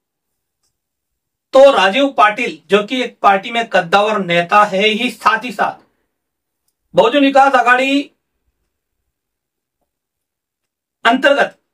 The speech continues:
राजीव पाटिल दूसरे नंबर के नेता है। और अगर राजीव पाटिल बहुजन विकास आघाड़ी से अलग होते हैं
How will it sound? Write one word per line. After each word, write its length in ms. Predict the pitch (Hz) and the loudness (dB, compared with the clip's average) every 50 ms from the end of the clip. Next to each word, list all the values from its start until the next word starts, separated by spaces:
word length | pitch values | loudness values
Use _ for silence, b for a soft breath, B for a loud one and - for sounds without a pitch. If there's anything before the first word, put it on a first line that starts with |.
| _ _ _ _ _ _ - | _ _ _ _ _ _ -2
राजीव 320 | 185 185 196 196 240 262 | 0 0 0 0 -2 -6
पाटिल 560 | 254 - 214 196 196 196 247 254 269 277 269 _ _ _ _ _ _ _ _ _ _ _ _ _ _ _ | -4 0 0 0 0 0 -4 -8 -8 -8 -12 _ _ _ _ _ _ _ _ _ _ _ _ _ _ _
दूसरे 360 | 156 151 220 254 247 311 311 | -4 -2 -2 0 2 2 2
नंबर 260 | 302 262 254 240 240 233 | 2 2 0 -2 -4 -4
के 120 | 233 220 | -6 -6
नेता 340 | 208 190 185 180 - - 170 - - - _ _ _ _ _ _ | -4 -2 -2 -2 0 0 -2 -2 -4 -10 _ _ _ _ _ _
है। 420 | - - 202 226 254 285 285 285 _ _ _ _ _ _ _ _ _ _ _ _ _ _ _ _ _ _ _ - | -4 -2 0 0 0 0 -2 -6 _ _ _ _ _ _ _ _ _ _ _ _ _ _ _ _ _ _ _ -2
और 120 | - 302 320 | 0 0 0
अगर 320 | 349 - 208 - 311 294 | 0 0 -2 0 0 2
राजीव 300 | 277 262 254 247 262 247 | 2 2 0 0 -4 -6
पाटिल 360 | 190 202 185 - - - 147 - _ _ _ _ _ _ - | -2 -2 -2 -2 -2 -6 -12 -14 _ _ _ _ _ _ -2
बहुजन 220 | 175 202 202 220 233 | 0 0 0 0 -4
विकास 340 | 226 220 226 226 233 226 196 | -4 -2 0 0 0 2 0
आघाड़ी 340 | 180 180 202 202 202 202 | -2 0 2 0 0 -2
से 160 | - - 233 220 | -6 -6 -8 -8
अलग 380 | - - - 165 180 233 247 | -8 -4 -2 0 0 0 0
होते 280 | 175 165 160 - - 143 | -4 -6 -8 -10 -10 -14
हैं 180 | 135 - - | -14 -16 -20